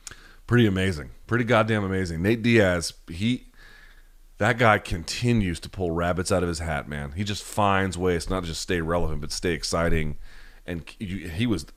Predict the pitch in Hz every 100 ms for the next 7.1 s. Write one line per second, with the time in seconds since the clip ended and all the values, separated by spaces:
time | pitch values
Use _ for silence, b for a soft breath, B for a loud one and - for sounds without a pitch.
0 | 92 - 127 175 165 185 131 135 110 -
1 | 123 104 90 80 - 78 64 - - b
2 | b b b b - - 90 98 113 87
3 | 110 104 87 82 - 90 90 104 101 95
4 | 90 90 98 110 131 156 151 131 110 95
5 | 87 78 71 69 71 101 107 120 127 117
6 | 101 87 82 87 110 131 107 90 85 71